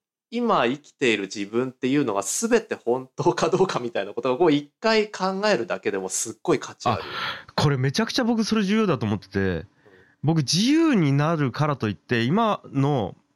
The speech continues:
Speaker 2: やってる活動を本当にやめた方がいいと、マジで思ってなくて、
Speaker 1: うん。
Speaker 2: これなんかっていうと、心が自由になるだけで、今やってることを自分で選択してるっていう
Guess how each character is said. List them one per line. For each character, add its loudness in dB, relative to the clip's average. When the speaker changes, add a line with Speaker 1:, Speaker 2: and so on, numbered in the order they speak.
Speaker 2:
や 0
っ -8
て 0
る 2
活 0
動 4
を 2
本 2
当 -2
に 4
や 2
め 0
た 0
方 2
が 2
い 0
い -10
と、 -2
マ 2
ジ 2
で 4
思 2
っ -4
て -4
な -2
く -16
て、 -2
Speaker 1:
う -20
ん。 -20
Speaker 2:
こ 2
れ 4
な 2
ん 0
か -2
っ -4
て -2
い 0
う -4
と、 -2
心 2
が 2
自 -2
由 4
に 4
な 2
る -2
だ 0
け -2
で、 0
今 2
や 2
っ -4
て 0
る 0
こ 0
と 2
を 0
自 -2
分 2
で 2
選 2
択 -2
し -2
て 0
る 0
っ -2
て -2
い 2
う 2